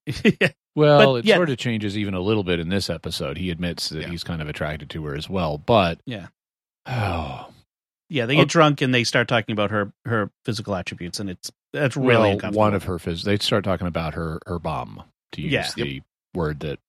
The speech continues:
Speaker 2: Malcolm uses.
Speaker 1: Yeah.
Speaker 2: So the, the, the thing about micro singularities or
Speaker 1: Mm-hmm.
Speaker 2: mini black holes is those are not,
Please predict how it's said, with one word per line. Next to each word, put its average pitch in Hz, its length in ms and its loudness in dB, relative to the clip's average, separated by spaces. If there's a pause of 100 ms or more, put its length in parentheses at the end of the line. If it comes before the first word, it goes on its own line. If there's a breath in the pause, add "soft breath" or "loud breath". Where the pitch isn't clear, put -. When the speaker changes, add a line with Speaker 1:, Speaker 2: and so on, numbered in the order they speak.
Speaker 2:
Malcolm - 340 -8
uses. - 400 -12 (400)
Speaker 1:
Yeah. 101 340 -4 (580)
Speaker 2:
So 139 240 2
the, 123 360 -6
the, 135 440 -4
the 139 220 2
thing 330 180 4
about 190 320 4 (160)
micro 113 540 4
singularities 90 1200 0
or 87 380 0
Speaker 1:
Mm-hmm. 92 100 0
Speaker 2:
mini 92 200 2
black 85 340 -2
holes 65 560 -4 (260)
is 90 340 -2 (840)
those 151 360 6
are 180 160 4
not, 135 340 2